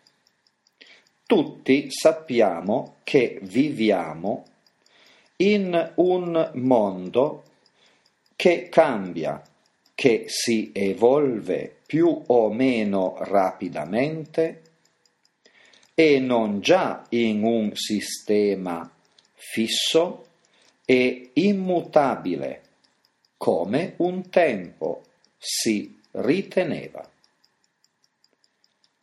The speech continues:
Possiamo trovare variazioni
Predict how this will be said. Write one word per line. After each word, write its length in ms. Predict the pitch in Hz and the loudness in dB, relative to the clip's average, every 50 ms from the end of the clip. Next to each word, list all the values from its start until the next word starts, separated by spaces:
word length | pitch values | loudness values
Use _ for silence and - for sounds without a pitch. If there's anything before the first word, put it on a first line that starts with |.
| _ _ _ _ _ _ _ _ | _ _ _ _ _ _ _ _
Possiamo 920 | _ 175 190 196 - - - 202 196 208 208 208 202 185 165 156 151 151 - | _ 4 4 4 2 -2 2 4 4 4 4 2 0 2 2 2 2 2 0
trovare 840 | - 147 143 139 131 139 139 135 127 117 110 110 110 113 - - | 2 2 4 4 4 4 2 2 2 2 2 2 2 0 -2 -6
variazioni 1200 | 101 101 110 113 113 110 107 107 110 107 - - - - - 156 170 160 135 110 95 90 78 69 | -4 0 2 2 4 2 2 0 0 0 0 -2 -6 -4 0 2 4 4 2 2 -2 -6 -10 -14